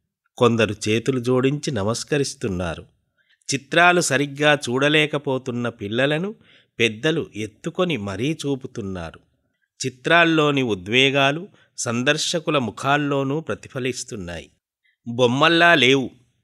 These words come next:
మనుషులనే తీసుకొచ్చి పటాల్లో పెట్టినట్టుంది.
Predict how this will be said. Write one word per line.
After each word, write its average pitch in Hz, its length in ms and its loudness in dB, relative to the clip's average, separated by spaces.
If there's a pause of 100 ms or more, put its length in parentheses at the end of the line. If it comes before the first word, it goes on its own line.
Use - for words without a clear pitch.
(160)
మనుషులనే 175 720 4
తీసుకొచ్చి 160 640 0
పటాల్లో 156 580 2
పెట్టినట్టుంది. 147 1000 -6